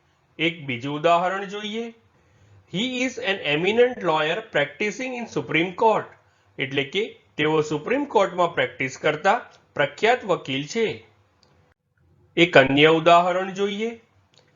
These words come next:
The students are waiting for the arrival of an eminent scientist. એટલે કે વિદ્યાર્થીઓ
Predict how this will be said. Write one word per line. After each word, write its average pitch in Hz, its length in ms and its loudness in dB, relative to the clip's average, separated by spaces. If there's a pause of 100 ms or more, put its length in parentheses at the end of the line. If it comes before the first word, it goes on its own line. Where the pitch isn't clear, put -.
(220)
The 165 100 4
students 214 560 2
are 214 220 0
waiting 170 380 -2
for 175 260 0
the 175 160 -2
arrival 165 460 -2
of 190 320 -2
an 190 80 -6
eminent 156 540 -2 (100)
scientist. 220 580 -2 (400)
એટલે 139 260 -2
કે 190 200 0
વિદ્યાર્થીઓ 139 960 -2